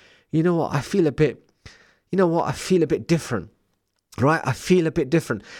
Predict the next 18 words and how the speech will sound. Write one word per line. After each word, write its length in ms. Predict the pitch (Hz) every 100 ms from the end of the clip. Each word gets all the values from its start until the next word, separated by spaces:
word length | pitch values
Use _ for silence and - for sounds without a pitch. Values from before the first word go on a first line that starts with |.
| -
I've 200 | - 135
got 200 | - 160
the, 180 | 160 180
you're 140 | 165
almost 560 | - 202 214 208 165 -
like 220 | 160 151
a, 160 | 151 143 156
it's 160 | 143
like 140 | 160 160
a 80 | 131
homesick 600 | - 180 185 - 147 -
feeling, 320 | - 139 135
even 240 | 156 151
though 80 | 151
you're 200 | 143 139
at 160 | - 107
home, 400 | - 185 170 123
right? 240 | 147